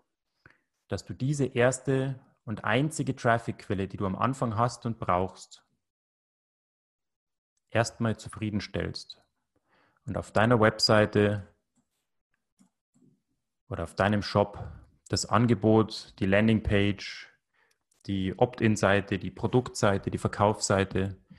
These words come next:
wo auch immer du die Leute ablädst, erstmal so weit zu optimieren, dass anfängt, dass dieser Zyklus hier erstmal anfängt zu funktionieren.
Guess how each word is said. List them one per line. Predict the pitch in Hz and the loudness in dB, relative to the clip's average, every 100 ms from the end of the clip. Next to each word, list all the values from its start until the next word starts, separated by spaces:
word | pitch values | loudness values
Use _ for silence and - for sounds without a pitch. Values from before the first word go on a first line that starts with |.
| - - - _ _ _ | -20 -20 -20 _ _ _
wo | 98 131 | 4 4
auch | 123 | 6
immer | 131 131 | 4 4
du | 104 | 4
die | 107 | 6
Leute | 104 - 92 | 6 6 2
ablädst, | 107 92 95 - - - - _ _ - | 2 2 2 0 -8 -20 -20 _ _ -4
erstmal | 107 - 98 | -4 -2 -2
so | 95 123 | 2 4
weit | 147 139 | 6 4
zu | - | 0
optimieren, | 107 - 110 107 117 127 139 - _ _ _ _ _ _ | -4 -2 2 4 4 2 -4 -10 _ _ _ _ _ _
dass | - 98 - | -12 -8 -2
anfängt, | 113 131 131 127 123 - - _ _ _ _ | 0 2 2 2 0 -8 -20 _ _ _ _
dass | - 95 - | -10 -10 -6
dieser | 127 139 127 - | -2 0 0 -2
Zyklus | - 110 - 104 - | -8 -6 -4 -4 -4
hier | 104 98 | -4 -4
erstmal | 95 - 98 | -4 -6 -6
anfängt | 92 92 92 92 - | -6 -6 -8 -8 -12
zu | - | -18
funktionieren. | - 85 - 90 87 90 | -16 -14 -10 -8 -8 -12